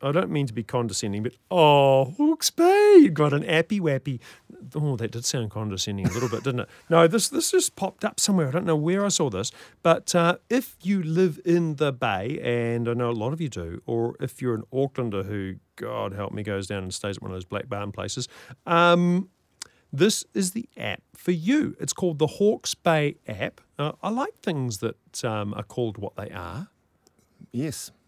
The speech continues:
Speaker 1: It's
Speaker 2: Very
Speaker 1: straight,
Speaker 2: good.
Speaker 1: it's straightforward. It does what it says in the tin. Uh, and, and it's, it's a little bit hokey, I'll be honest. It's, it, it takes a little bit of poking around and navigating and, and, and, and fossicking.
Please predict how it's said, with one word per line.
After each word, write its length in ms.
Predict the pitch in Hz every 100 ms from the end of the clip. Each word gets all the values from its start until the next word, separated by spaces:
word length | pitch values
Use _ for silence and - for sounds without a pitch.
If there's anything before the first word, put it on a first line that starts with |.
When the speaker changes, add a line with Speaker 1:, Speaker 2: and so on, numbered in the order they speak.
| _ -
Speaker 1:
It's 20 |
Speaker 2:
Very 140 | 117
Speaker 1:
straight, 260 | 107 170 170
Speaker 2:
good. 80 | 160
Speaker 1:
it's 100 | 104
straightforward. 400 | - 196 - 123 123
It 40 |
does 180 | 170 151
what 80 | 131
it 60 | -
says 140 | 127
in 60 | 120
the 60 |
tin. 260 | 104 110 95 - _ -
Uh, 200 | 165 170
and, 180 | - 190
and 200 | 202 214
it's, 380 | - 220 - 180
it's 180 | 233 -
a 60 | 240
little 240 | 226 269
bit 160 | 208 -
hokey, 380 | 202 202 262 -
I'll 60 | 175
be 120 | 156
honest. 380 | 156 202 254 -
It's, 160 | 170 -
it, 260 | 160 -
it 120 | 160
takes 260 | - 190 -
a 40 |
little 160 | 170 165
bit 120 | 160
of 220 | 147 131 -
poking 320 | 156 147 143
around 420 | 131 135 135 135
and 320 | 123 120 117 117
navigating 600 | 127 123 123 123 127 120
and, 200 | 113 117
and, 240 | 117 110
and, 420 | 117 113 110 104
and 240 | - 113 107
fossicking. 760 | - 160 - 156 98 101